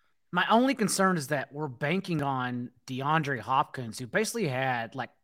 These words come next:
career low and decreasing metrics across the board last year. And I understand, like, his hands are still amazing, so as a possession receiver on the boundary can certainly help, but is that really what, like,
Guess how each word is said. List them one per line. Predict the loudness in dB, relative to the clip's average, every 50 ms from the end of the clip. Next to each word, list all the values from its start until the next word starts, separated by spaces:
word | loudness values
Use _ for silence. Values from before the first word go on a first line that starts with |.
| _ -10
career | -8 -6 -4 -4 -2 0 2 2 2 2
low | 2 2 2 4 4 4 2 2 0 -2 -4 -6
and | -6 -6
decreasing | -6 -6 -6 -4 -2 -2 0 0 0 -2 0 0
metrics | 0 0 0 -2 -6 -10 -10 -12
across | -8 -2 0 2 2 0 -2
the | -6 -10
board | -8 -6 -6 -4 -4 -4 -4
last | -4 -4 -6 -6 -8 -10
year. | -10 -10 -10 -12 -8 0
And | 6 10
I | 10
understand, | 10 10 8 6 6 6 6
like, | 4
his | 0 -2
hands | -2 0 0 0 0
are | -2
still | -2 0 2 2
amazing, | 2 2 0 0 0 0 0 0
so | 2 2
as | 0 0
a | -2
possession | -4 -4 -4 -4 -4 -4 -4 -6
receiver | -4 -2 -2 0 0 0
on | 0
the | 0
boundary | 0 0 0 0 0 0 -2 -2 -4 -4 -10 -8 -2
can | 0 2 4
certainly | 6 6 6 4 2 0
help, | 2 4 4 4 2 0 -6 -20 -20 -20 -8 _
but | -2 -2
is | 0 2
that | 4 6 6 6 6 2
really | -4 -2 0 2 2 2
what, | 2 4 4 2 2 2
like, | 0 -2 -2